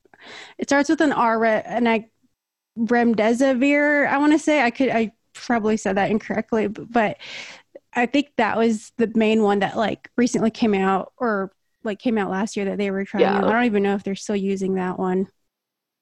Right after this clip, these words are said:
Speaker 1: Do you feel like you've had any long-term effects since you've had it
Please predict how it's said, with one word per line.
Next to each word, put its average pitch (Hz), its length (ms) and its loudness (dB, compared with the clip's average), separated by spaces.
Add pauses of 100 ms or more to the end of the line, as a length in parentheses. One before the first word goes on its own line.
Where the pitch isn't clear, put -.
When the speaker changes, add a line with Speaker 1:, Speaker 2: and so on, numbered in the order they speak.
(1400)
Speaker 1:
Do 254 140 0
you 277 160 4
feel 269 180 0
like 254 160 0
you've 220 200 0
had 202 220 -2
any 208 220 2
long-term 208 540 0
effects 190 420 -4
since 208 260 -4
you've 202 140 -2
had 185 240 -2
it 220 240 -2